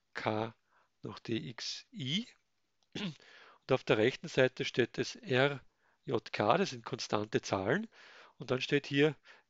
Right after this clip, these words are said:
D X J nach D X I. Das ist aber genau ein Kronecker-Delta, ja? Delta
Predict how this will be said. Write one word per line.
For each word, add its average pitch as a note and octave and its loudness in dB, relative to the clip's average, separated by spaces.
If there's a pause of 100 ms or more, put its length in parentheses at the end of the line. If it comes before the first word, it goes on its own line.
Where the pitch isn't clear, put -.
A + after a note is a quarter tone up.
(160)
D B2 0 (260)
X - -10 (180)
J A#2 0 (520)
nach A2 -4
D - -2
X - -8
I. F#3+ -4 (3250)
Das A2 4
ist D3+ 0
aber C#3 6
genau B2 6 (220)
ein - -6
Kronecker-Delta, A2+ 0
ja? F3+ 6 (1700)
Delta A2 0